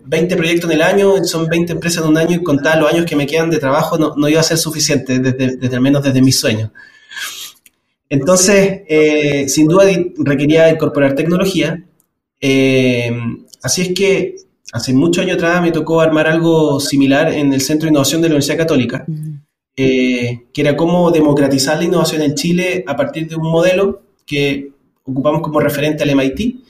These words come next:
Speaker 1: eh, y hicimos un modelo de membresía donde las empresas pagaban, ¿cierto?, una anualidad y nosotros como centro de innovación podían participar en charlas con expertos, talleres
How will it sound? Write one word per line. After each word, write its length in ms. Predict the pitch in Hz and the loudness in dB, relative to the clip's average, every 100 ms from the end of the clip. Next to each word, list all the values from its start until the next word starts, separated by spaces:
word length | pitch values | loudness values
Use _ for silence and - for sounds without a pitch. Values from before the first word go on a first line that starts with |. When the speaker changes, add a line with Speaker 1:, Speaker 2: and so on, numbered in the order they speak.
| _ _ _ _ _ - | _ _ _ _ _ -6
Speaker 1:
eh, 400 | 139 135 131 - | -2 -2 -4 -8
y 420 | 170 190 196 - | -4 -2 -4 -6
hicimos 300 | - 135 196 | -6 -4 0
un 60 | 190 | 4
modelo 180 | 190 190 | 4 6
de 100 | 190 | 4
membresía 460 | 175 175 208 233 233 | 4 2 2 2 2
donde 600 | 175 170 170 165 165 - - _ | 0 0 0 0 0 -4 -12 _
las 160 | 147 147 | -6 -4
empresas 360 | 147 165 170 175 | -2 -2 -4 -2
pagaban, 420 | 156 156 170 175 | 0 2 2 0
¿cierto?, 280 | 170 - 160 | -2 -4 0
una 100 | 151 | 0
anualidad 720 | 151 143 143 151 175 - - _ _ _ _ | 2 2 2 2 0 -2 -10 _ _ _ _
y 420 | 160 165 170 175 - | -6 -2 -2 -4 -6
nosotros 320 | 143 160 156 | -4 -2 -2
como 160 | 156 143 | 0 0
centro 200 | 160 151 | 0 0
de 60 | 151 | 0
innovación 580 | 165 202 156 156 160 - - | 0 0 0 0 -2 -8 -8
podían 180 | 147 143 | -2 -2
participar 340 | 139 147 147 | 0 0 0
en 120 | 147 | 0
charlas 300 | 143 175 170 | 0 0 0
con 120 | 170 170 | 0 -2
expertos, 640 | 165 196 185 180 175 151 | -2 -2 0 0 -2 -4
talleres 880 | 147 151 165 160 156 151 - - | -2 0 0 2 0 -2 -6 -12